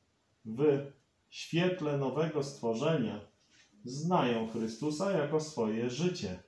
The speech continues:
i swoją sprawiedliwość, jako swoje uświęcenie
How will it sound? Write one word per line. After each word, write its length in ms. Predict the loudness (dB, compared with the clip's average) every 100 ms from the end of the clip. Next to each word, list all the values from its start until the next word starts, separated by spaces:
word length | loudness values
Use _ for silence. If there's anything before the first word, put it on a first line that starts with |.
| _ _ _ _ _ _ -4
i 320 | 0 0 -2
swoją 400 | -4 -2 -2 -2
sprawiedliwość, 1120 | -2 -2 0 0 2 0 0 -4 -8 -20 _ _ _ _
jako 380 | -2 0 4 2
swoje 400 | 4 4 4 6
uświęcenie 1000 | 2 0 0 0 4 4 4 2 -4